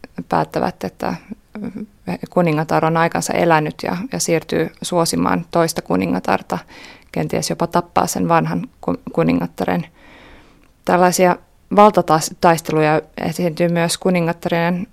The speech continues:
välillä, elikkä koko ajan joku kuningatar on, on, on vähän vahvemmassa asemassa ja saa enemmän suosiota työläisiltä ja, ja toiset pyrkivät sitten – myös, ö, siihen asemaan.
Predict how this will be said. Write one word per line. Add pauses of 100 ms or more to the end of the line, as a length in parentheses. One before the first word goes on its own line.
(440)
välillä, (100)
elikkä (460)
koko
ajan (580)
joku
kuningatar
on, (140)
on, (140)
on
vähän
vahvemmassa
asemassa
ja
saa
enemmän
suosiota (540)
työläisiltä
ja, (180)
ja
toiset
pyrkivät
sitten – (840)
myös, (140)
ö, (480)
siihen
asemaan.